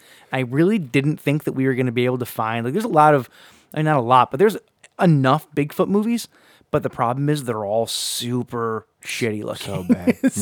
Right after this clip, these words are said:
Speaker 1: So bad.
Speaker 2: Mm-hmm.
Speaker 1: And, um, so we picked two this week that we thought looked only partially bad. So, uh, we'll, we'll see how they fared when we, uh, when we get into the tofu this week. But,
Speaker 2: Yeah.
Speaker 1: uh,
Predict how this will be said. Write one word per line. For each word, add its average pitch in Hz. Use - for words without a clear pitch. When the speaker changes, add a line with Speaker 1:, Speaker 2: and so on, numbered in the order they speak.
Speaker 1:
So 151
bad. -
Speaker 2:
Mm-hmm. 98
Speaker 1:
And, 143
um, 135
so 156
we 160
picked 196
two 180
this 156
week 135
that 131
we 127
thought 135
looked 127
only 143
partially 147
bad. 98
So, 120
uh, 117
we'll, 147
we'll 160
see 190
how 170
they 147
fared 127
when 123
we, 120
uh, 117
when 131
we 135
get 135
into 131
the 110
tofu 117
this 101
week. 104
But, 107
Speaker 2:
Yeah. 110
Speaker 1:
uh, 107